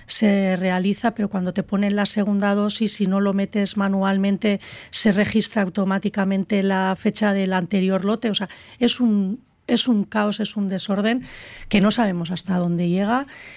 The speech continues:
que no sabemos, eh, hasta, hasta dónde puede llegar. Ni, yo no descarto que en los próximos días, las próximas semanas, podamos tener más noticias también, eh, en este sentido.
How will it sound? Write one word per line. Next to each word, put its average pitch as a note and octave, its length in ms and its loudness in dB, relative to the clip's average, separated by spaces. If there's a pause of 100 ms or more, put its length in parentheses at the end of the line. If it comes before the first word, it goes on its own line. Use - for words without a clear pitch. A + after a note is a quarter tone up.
(140)
que G#3 140 4
no A3+ 100 6
sabemos, F#3 680 0
eh, F#3 640 -2
hasta, F#3 680 0
hasta A3 320 -2
dónde G3 160 4
puede F#3+ 260 2
llegar. G3 380 2
Ni, F3+ 220 0 (240)
yo G#3 320 2 (160)
no G3+ 260 0
descarto G3 640 -2
que G3 120 -6
en F3+ 100 -2
los F3+ 240 -4
próximos F#3 480 -2
días, G3+ 240 2
las F3+ 120 -4
próximas F#3 340 -2
semanas, F#3+ 400 0 (320)
podamos G#3 400 2
tener F#3 280 -2
más F#3 220 -4
noticias F#3+ 480 -2
también, F3+ 320 0
eh, F3+ 280 -2
en G#3 160 0
este F#3+ 220 -4
sentido. G#3+ 540 0